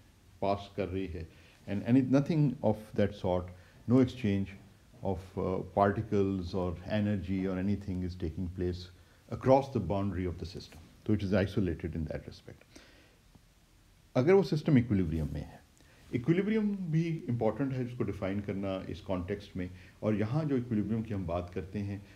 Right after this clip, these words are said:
वो थर्मल या थर्मोडायनामिक इक्विलिब्रियम कहलाता है। और, अ, अभी हम, मैं इस thermodynamic या thermal equilibrium की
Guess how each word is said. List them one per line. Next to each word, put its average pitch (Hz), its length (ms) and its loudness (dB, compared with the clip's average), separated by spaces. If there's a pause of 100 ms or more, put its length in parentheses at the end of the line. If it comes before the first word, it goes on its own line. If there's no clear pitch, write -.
(160)
वो 117 260 -2
थर्मल 127 340 0
या 101 60 0
थर्मोडायनामिक 107 880 0 (500)
इक्विलिब्रियम 95 580 2
कहलाता 85 480 -6
है। - 60 -20 (1500)
और, 143 400 6 (2000)
अ, 110 40 0 (440)
अभी 151 180 6
हम, 139 140 4
मैं 131 420 4
इस - 240 -8
thermodynamic 110 680 4
या 101 60 0 (100)
thermal 107 220 4
equilibrium 95 500 0
की 92 260 -4